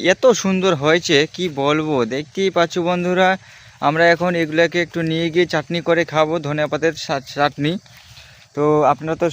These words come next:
সবাই জানেন। আর এদিকে আর দেখতেই পাচ্ছ এই যে পাত, দেখাও তো একটু এদিকে।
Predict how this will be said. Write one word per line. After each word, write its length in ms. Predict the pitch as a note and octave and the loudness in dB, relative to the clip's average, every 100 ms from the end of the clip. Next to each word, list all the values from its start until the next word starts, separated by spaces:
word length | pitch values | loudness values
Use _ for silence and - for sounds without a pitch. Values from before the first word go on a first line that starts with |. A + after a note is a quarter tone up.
| D#3 | 0
সবাই 220 | D#3 D#3+ E3 | 0 2 2
জানেন। 280 | D#3 C#3 F#3+ F#3+ - _ - - _ _ | 2 0 -2 -8 -12 _ -20 -20 _ _
আর 180 | C3 D3 D#3+ | 0 2 2
এদিকে 240 | E3 F3 E3 - F#3 | 0 0 0 0 0
আর 60 | F#3+ F#3+ | 2 0
দেখতেই 260 | F#3+ A3+ G#3+ | 2 4 4
পাচ্ছ 180 | G3+ G3+ G#3 D#3 - - E3 | 4 4 4 2 -8 -2 2
এই 60 | |
যে 100 | F3 D#3+ | 2 4
পাত, 200 | F3+ F3+ - - | 4 4 2 -2
দেখাও 240 | E3+ D#3+ F#3+ | 0 2 2
তো 80 | G3 | 2
একটু 160 | F3+ G3 G3 - - - - - - C#3+ | -2 -2 -4 -8 -20 -20 -20 -18 -12 -10
এদিকে। 260 | D#3 E3+ | -4 2